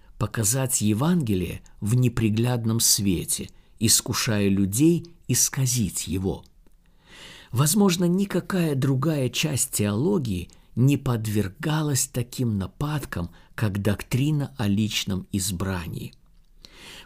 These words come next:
Позвольте мне пояснить, что я имею в виду. «Я не принадлежу к числу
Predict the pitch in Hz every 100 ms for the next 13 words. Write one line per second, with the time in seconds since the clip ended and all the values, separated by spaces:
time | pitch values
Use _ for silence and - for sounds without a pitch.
0 | - 185 180 208 147 - 117 127 123 113
1 | 101 98 - - 175 170 - - - -
2 | - 123 147 123 113 120 107 92 92 92
3 | 95 90 92 90 92 - - - - -
4 | - - - - - - - - - -
5 | - - - 104 117 240 233 196 135 117
6 | 101 107 110 98 175 - - 107 - 131
7 | 143